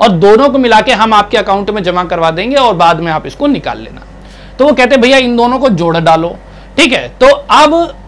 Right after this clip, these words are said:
इन दोनों को जब हम जोड़ते हैं, यानी कि पैंतीस हजार चार सौ और छह हजार अठारह को अगर हम जोड़े, जोड़ते हैं, पैंतीस हजार चार सौ और छह हजार अठारह को अगर हम जोड़ें तो आठ, एक, चार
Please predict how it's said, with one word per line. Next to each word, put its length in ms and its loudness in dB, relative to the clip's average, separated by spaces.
इन 160 2
दोनों 200 2
को 100 0
जब 160 -2
हम 220 0
जोड़ते 420 0
हैं, 140 -4
यानी 180 -6
कि 80 -6
पैंतीस 460 -4
हजार 160 -2
चार 280 0
सौ 220 -6
और 160 -6
छह 340 -6
हजार 200 -4
अठारह 440 -2
को 100 -8
अगर 200 -6
हम 140 -6
जोड़े, 460 0
जोड़ते 280 -6
हैं, 140 -12
पैंतीस 440 -2
हजार 300 2
चार 340 0
सौ 360 -10
और 160 -2
छह 500 -2
हजार 320 2
अठारह 440 -2
को 100 -4
अगर 180 -4
हम 180 -6
जोड़ें 380 -4
तो 220 -14
आठ, 380 0
एक, 360 -6
चार 400 0